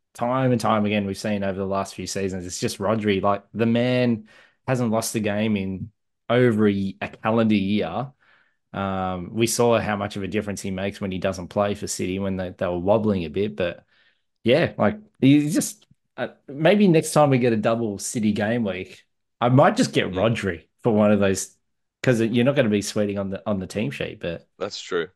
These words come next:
Speaker 2: Yeah.
Speaker 1: it was, it was
Speaker 2: I mean,
Speaker 1: one of the
Speaker 2: peop-,
Speaker 1: reasons
Speaker 2: people,
Speaker 1: why I
Speaker 2: some people
Speaker 1: picked him.
Speaker 2: did, some people did talk about it, like, bringing in Rodri for this double game week. Um, I honestly think he's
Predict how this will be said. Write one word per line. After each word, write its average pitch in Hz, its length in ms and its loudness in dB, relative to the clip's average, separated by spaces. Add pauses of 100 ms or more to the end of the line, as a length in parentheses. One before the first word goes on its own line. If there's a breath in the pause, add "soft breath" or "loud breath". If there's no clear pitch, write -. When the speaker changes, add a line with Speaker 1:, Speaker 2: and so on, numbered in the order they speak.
Speaker 2:
Yeah. 85 200 -4
Speaker 1:
it 113 60 4
was, 117 140 4
it - 300 -4
was 117 80 4
Speaker 2:
I 113 40 4
mean, 127 40 4
Speaker 1:
one 123 80 4
of 120 80 4
the 110 60 2
Speaker 2:
peop-, - 20 2
Speaker 1:
reasons 123 320 2
Speaker 2:
people, - 20 0
Speaker 1:
why 107 160 6
I 101 40 0
Speaker 2:
some - 20 -4
people 120 260 0
Speaker 1:
picked - 0 -
him. 110 100 2
Speaker 2:
did, 104 260 -4 (500)
some 117 200 -2
people 127 200 -6
did 117 160 -12
talk 107 200 -2
about 82 280 2
it, - 140 -4
like, 82 200 -4 (200)
bringing 92 340 -4
in 85 80 -4
Rodri 82 380 0
for - 120 -8
this 85 160 -4
double 80 220 -2
game 76 260 -2
week. 69 220 -4 (180)
Um, 80 400 -4 (480)
I 101 100 2
honestly 143 380 0
think 107 280 -4
he's 90 600 -6